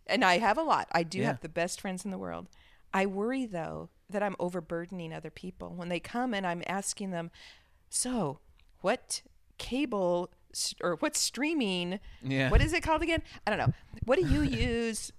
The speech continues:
Speaker 1: instead of
Speaker 2: Yeah.
Speaker 1: cable T V?" Um, all of a sudden, I don't wanna be the burden. I wanna be able to help others too.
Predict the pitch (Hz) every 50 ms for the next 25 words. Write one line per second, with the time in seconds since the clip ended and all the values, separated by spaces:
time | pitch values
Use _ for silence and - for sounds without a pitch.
0 | - - 202 208 202 - - 220 208 208 196 190 139 143 135 113 104 - - 254
1 | 202 196 208 - - 208 185 208 190 151 - _ - - - - - - _ -
2 | - 185 190 190 185 180 - - - - _ - _ - - - - - - -
3 | 220 262 330 - 370 - - - 269 277 262 214 202 196 - - _ _ _ _
4 | _ _ - - - - - - - 277 294 330 320 262 226 247 202 214 185 185
5 | 165 - 165 160 147 160 160 156 _ - 226 302 381 427 427 392 285 269 233 185
6 | 185 196 190 185 - - 196 196 196 226 208 - 180 170 175 165 165 - - -
7 | - - - -